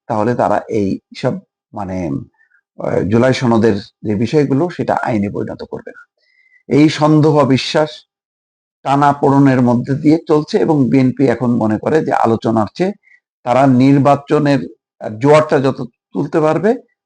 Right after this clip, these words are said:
তত বেশি ওই জামাতও চাপে পড়বে, সরকারও চাপে পড়বে এবং সরকার বাস্তবতা মেনে নেবে।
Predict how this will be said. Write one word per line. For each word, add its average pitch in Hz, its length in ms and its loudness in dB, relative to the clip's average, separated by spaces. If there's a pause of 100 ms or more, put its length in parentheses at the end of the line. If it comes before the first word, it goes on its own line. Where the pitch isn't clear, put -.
(120)
তত 165 200 -4
বেশি 143 480 0 (300)
ওই 117 140 -4
জামাতও 156 440 2
চাপে 175 340 -4
পড়বে, 185 280 0
সরকারও 160 560 -4
চাপে 175 320 -2
পড়বে 196 320 2 (400)
এবং 208 320 -2
সরকার 151 380 -2 (200)
বাস্তবতা 113 460 0
মেনে 104 240 0
নেবে। - 180 -10